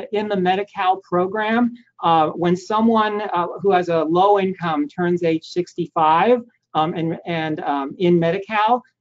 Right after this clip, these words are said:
they all of a sudden get hit with a monthly deductible that can range up to several hundred dollars, which is, of course, for a low income person, um, is impossible to pay. Um, so there have been proposals, um,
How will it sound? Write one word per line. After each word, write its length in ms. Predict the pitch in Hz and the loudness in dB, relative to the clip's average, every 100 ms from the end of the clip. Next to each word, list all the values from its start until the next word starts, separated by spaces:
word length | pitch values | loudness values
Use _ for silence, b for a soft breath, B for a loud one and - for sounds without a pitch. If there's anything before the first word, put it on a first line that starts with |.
| - | -4
they 200 | 175 170 | -2 0
all 240 | 196 196 | 4 4
of 40 | 233 | 4
a 60 | |
sudden 380 | 226 - 202 185 | -2 -2 -2 0
get 260 | 175 165 - - | -2 -4 -6 -4
hit 220 | 196 - | -4 -2
with 180 | 165 160 | -4 -4
a 80 | 156 | -4
monthly 460 | 156 180 190 185 | -2 -4 0 -2
deductible 760 | 165 147 160 - 165 143 139 131 B B | -2 -2 -2 -2 -4 0 -2 -2 B B
that 160 | 160 156 | -6 -4
can 120 | 165 | -4
range 460 | 151 160 170 170 165 | -2 0 2 2 2
up 180 | 156 - | -2 -2
to 120 | 151 | -10
several 440 | - 160 156 160 | -2 -2 0 -2
hundred 300 | 156 156 147 | -2 -4 -4
dollars, 460 | 143 139 139 123 120 | 0 0 0 -2 -4
which 180 | 135 127 | -8 -10
is, 100 | - - | -18 -8
of 120 | 156 - | -8 -2
course, 320 | 233 208 196 | 0 2 0
for 140 | 175 | 0
a 60 | 151 | 2
low 220 | 160 165 | 4 4
income 320 | 165 165 147 | 2 -2 -6
person, 500 | 156 170 160 143 131 131 b _ 170 | 0 -2 0 -2 -4 -6 b _ -4
um, 180 | 151 | -2
is 140 | 165 151 | -2 -2
impossible 680 | 156 - 170 170 156 147 143 | -4 0 0 0 -2 -4 -6
to 120 | - - | -10 -4
pay. 360 | 147 139 160 180 b b | -2 0 -2 -4 b b
Um, 160 | 156 156 | -4 -2
so 160 | 185 | -2
there 160 | 175 180 | 2 2
have 120 | 220 | 0
been 200 | 208 202 | -2 -4
proposals, 720 | 208 - 202 196 208 202 202 _ _ - | -6 -2 0 2 4 2 2 _ _ -2
um, 300 | 165 165 | 0 2